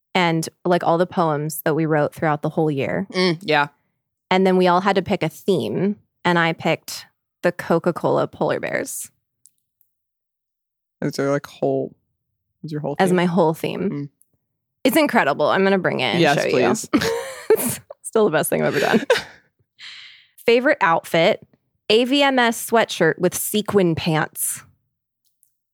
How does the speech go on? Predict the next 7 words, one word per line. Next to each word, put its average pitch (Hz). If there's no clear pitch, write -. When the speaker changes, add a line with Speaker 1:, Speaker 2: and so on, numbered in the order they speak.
Speaker 2:
Wow. 147
Speaker 1:
That 175
was 180
my 180
middle 170
school 202
sweatshirt -